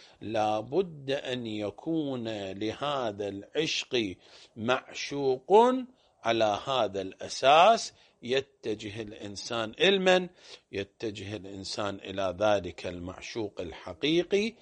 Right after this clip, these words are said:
بعبارة: "إني وجهت وجهي للذي فطر السماوات والأرض". واضح شلون؟ فعلى هذا الأساس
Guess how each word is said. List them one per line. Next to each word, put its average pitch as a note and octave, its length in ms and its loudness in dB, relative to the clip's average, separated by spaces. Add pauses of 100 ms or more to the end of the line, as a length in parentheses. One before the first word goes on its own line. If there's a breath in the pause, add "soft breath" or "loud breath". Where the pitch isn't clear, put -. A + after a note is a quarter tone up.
(380 loud breath)
بعبارة: D3 1000 2 (200)
"إني G3+ 640 0 (380)
وجهت G#2+ 720 0
وجهي G2+ 720 -2
للذي F2 760 -6
فطر A#2 500 0
السماوات A2 1120 -2 (760 soft breath)
والأرض". G#2+ 1400 2
واضح A#2 440 0
شلون؟ F3+ 440 -2 (560 loud breath)
فعلى C#3 1000 4
هذا F3 360 -2
الأساس C3+ 1000 0